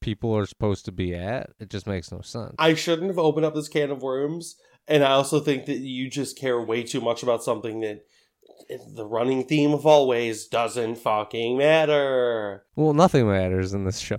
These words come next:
Speaker 1: really.
Speaker 2: This is what I'm saying. So who cares if they just took advantage of whatever arena they had access to? I guarantee you, ninety-five percent of the people who watch this show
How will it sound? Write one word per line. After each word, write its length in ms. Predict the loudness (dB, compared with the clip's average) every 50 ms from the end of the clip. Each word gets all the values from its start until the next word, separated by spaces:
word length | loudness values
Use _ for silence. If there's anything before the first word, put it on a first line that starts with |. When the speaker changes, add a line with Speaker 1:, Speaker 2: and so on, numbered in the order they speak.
| -4 0
Speaker 1:
really. 320 | 2 4 6 4 4 2
Speaker 2:
This 180 | 0 -2 -4 -4
is 120 | -4 -2
what 120 | 0 0
I'm 120 | 0 -2 -2
saying. 400 | -2 -2 0 0 0 -2 -4 -6
So 320 | -6 -4 -2 -2 -4 -6 -12 -10 _
who 160 | 0 0 0 2
cares 400 | 2 4 4 4 2 0 -2 -4
if 180 | -6 -4 -2
they 220 | -2 0 0 -2 -4
just 300 | -6 -8 -6 -6 -4 -4
took 140 | -6 -4 -4
advantage 400 | -4 -2 0 0 0 -2 -4 -6
of 80 | -8 -8
whatever 440 | -8 -6 -6 -8 -8 -6 -8 -6 -6
arena 400 | -6 -6 -4 -4 -4 -4 -4 -4
they 140 | -4 -4 -6 -4
had 320 | -6 -6 -8 -8 -10 -10
access 460 | -10 -10 -10 -10 -12 -12 -12 -12 -10
to? 240 | -10 -8 -8 -8 -10 -14 -20 -20 -20 _ _ _ -20 _ _ _ _ _ _ _
I 80 | -2 -2
guarantee 480 | 0 0 0 0 0 -2 -4 -8 -10
you, 160 | -8 -10 -10 -12 -14 _ _
ninety-five 720 | -4 -2 0 0 0 0 0 -2 -4 -2 0 0 0 0 0
percent 280 | -4 -6 -6 -4 -4
of 80 | -2 -2
the 80 | -2
people 280 | -2 -2 -2 -2 -4 -6
who 80 | -6 -2
watch 320 | 0 0 0 0 -2 -4 -4
this 160 | -4 -4 -4
show 460 | -4 -4 -4 -4 -4 -6 -8 -10 -16